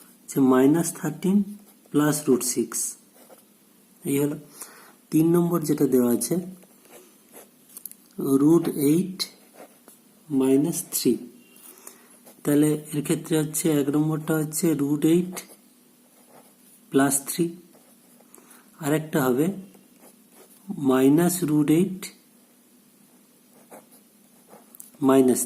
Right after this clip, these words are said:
থ্রি। অর্থাৎ এটার সাইন চেঞ্জ হবে না, শুধু এইটা চেঞ্জ হবে, মাইনাস রুট এইট মাইনাস থ্রি।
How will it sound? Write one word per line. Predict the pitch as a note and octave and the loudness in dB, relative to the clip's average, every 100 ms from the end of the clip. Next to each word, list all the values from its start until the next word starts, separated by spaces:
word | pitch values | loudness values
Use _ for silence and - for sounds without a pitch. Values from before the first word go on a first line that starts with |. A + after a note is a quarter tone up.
| - | -8
থ্রি। | - A2+ - _ - - _ - D#3+ | -10 -12 -14 _ -20 -20 _ -16 -10
অর্থাৎ | - D#3 - - | -6 -6 -8 -10
এটার | - D#3+ - | -2 0 2
সাইন | D#3+ D3+ | 2 2
চেঞ্জ | C#3+ A#2+ B2 | 2 2 4
হবে | B2 D#3 | 4 2
না, | G3+ - - _ _ _ _ _ - | 0 -8 -18 _ _ _ _ _ -12
শুধু | - D#3+ D#3+ E3+ | -6 0 0 0
এইটা | D3+ D#3 D3+ | -2 0 2
চেঞ্জ | C#3 B2 A#2 | 4 4 4
হবে, | C#3 D3 | 2 2
মাইনাস | B2+ C3 D#3+ D#3 | 4 4 2 -2
রুট | C#3 D3 | -2 0
এইট | F3+ D#3 | 0 0
মাইনাস | B2 A2+ - | 2 2 -2
থ্রি। | - | -8